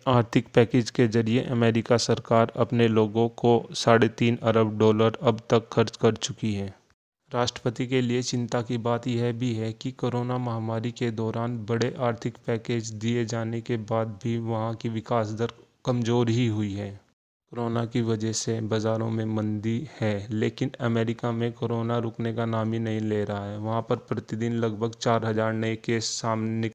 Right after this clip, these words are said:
आर्थिक विशेषज्ञों के अनुसार दुनिया की सबसे बड़ी अर्थव्यवस्था वाले देश अमेरिका का राष्ट्रीय कर्ज सत्ताईस ट्रिलियन डॉलर है, जबकि इस साल उसकी जीडीपी इक्कीस दशमलव चवालीस ट्रिलियन डॉलर की थी।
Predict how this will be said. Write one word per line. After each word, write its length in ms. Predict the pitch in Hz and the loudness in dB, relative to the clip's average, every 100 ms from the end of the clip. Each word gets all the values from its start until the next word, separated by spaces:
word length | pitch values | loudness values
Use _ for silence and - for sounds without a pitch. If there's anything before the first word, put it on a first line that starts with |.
| - | -8
आर्थिक 480 | 120 113 - 123 - | -10 -6 -2 -2 0
विशेषज्ञों 600 | 120 127 110 117 110 117 | -2 0 0 -2 0 -2
के 140 | 113 | -2
अनुसार 480 | 120 117 113 - 113 | -2 -2 -4 -2 -2
दुनिया 420 | 117 113 117 120 | 0 -2 0 -2
की 140 | 117 120 | -2 -4
सबसे 380 | - 110 - 117 | -2 -4 -2 -2
बड़ी 420 | 110 113 113 - _ _ _ - | 0 0 0 -4 _ _ _ -4
अर्थव्यवस्था 760 | 120 - 117 117 117 - - | -4 0 4 6 4 0 2
वाले 340 | 113 113 113 113 | 4 4 4 0
देश 320 | 110 113 - | 0 0 -2
अमेरिका 560 | 131 117 113 113 - 117 | -2 0 2 0 0 0
का 200 | 123 113 | 2 4
राष्ट्रीय 400 | 113 110 - 113 | 4 2 -2 -2
कर्ज 280 | 117 117 113 | 2 0 0
सत्ताईस 720 | - - 123 _ 131 127 - | -4 -2 -6 _ 4 4 4
ट्रिलियन 400 | - 123 117 117 | 2 2 2 2
डॉलर 320 | 117 113 113 110 | 4 4 4 0
है, 360 | 107 98 - - | -4 -8 -12 -14
जबकि 400 | 110 120 110 - - - | -2 -2 0 -6 -4 -2
इस 120 | 123 | 0
साल 420 | - - 117 117 - - | 0 2 2 2 -2 -8
उसकी 320 | 117 - - 117 | -6 -4 0 0
जीडीपी 600 | 110 110 110 - 123 123 _ _ _ _ _ | 2 2 0 -2 -4 -4 _ _ _ _ _
इक्कीस 360 | 113 - 143 123 | -14 0 4 4
दशमलव 560 | 120 - 117 117 123 127 _ - | 2 2 2 2 2 -2 _ -4
चवालीस 540 | - 120 120 120 123 - | 4 8 8 6 0 0
ट्रिलियन 380 | 127 120 123 120 | 0 2 2 4
डॉलर 240 | 120 120 | 4 4
की 240 | 117 123 | 0 -2
थी। 280 | 113 - 98 | -2 -4 -6